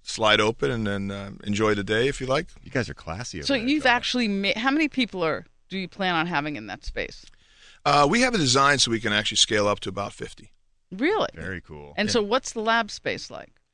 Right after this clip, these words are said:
Speaker 1: Lab's great. Lab's a hardware and mechanical space, so we can build circuit boards right there. We can actually go build prototypes. We're thinking about, um, you know, we have three D printers coming in too, so we can actually even build up the prototypes right there on the fly.
Speaker 3: And so what's your view when you're looking out?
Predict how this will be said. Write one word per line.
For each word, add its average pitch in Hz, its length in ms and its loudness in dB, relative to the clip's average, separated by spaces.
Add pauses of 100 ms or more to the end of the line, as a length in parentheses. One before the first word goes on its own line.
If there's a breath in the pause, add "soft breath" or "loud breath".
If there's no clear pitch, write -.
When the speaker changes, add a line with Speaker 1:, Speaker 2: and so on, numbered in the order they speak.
(320 soft breath)
Speaker 1:
Lab's 135 260 6
great. 127 220 6
Lab's 113 280 6
a 107 120 4
hardware 113 320 4
and 107 80 4
mechanical 107 420 0
space, - 320 0
so 107 100 2
we 104 100 -2
can 98 160 -2
build 101 200 2
circuit 107 280 -2
boards 113 260 0
right 104 160 2
there. 113 260 2
We 98 100 -2
can 95 140 -4
actually 95 300 0
go 98 220 2
build 95 220 0
prototypes. 104 640 2
We're 92 120 -2
thinking 98 200 -4
about, 85 400 -4
um, 82 580 -8
you 95 80 -10
know, 87 180 -8 (100)
we 92 80 -4
have 90 160 0
three 104 180 0
D 98 80 2
printers 104 380 0
coming 101 240 0
in 95 160 0
too, 104 200 0
so 104 140 -2
we 90 80 -2
can 87 140 -8
actually 90 320 -4
even 87 160 -4
build 85 200 -2
up 85 100 -4
the - 60 -18
prototypes 85 480 -6
right 82 160 -8
there 85 160 -8
on 82 100 -8
the 78 60 -14
fly. 90 260 -16 (120)
Speaker 3:
And 208 140 -4
so 214 100 0
what's 208 260 -2
your 208 140 -8
view 165 540 -6
when 151 180 -12
you're 147 140 -8
looking 131 240 -8
out? 123 260 -6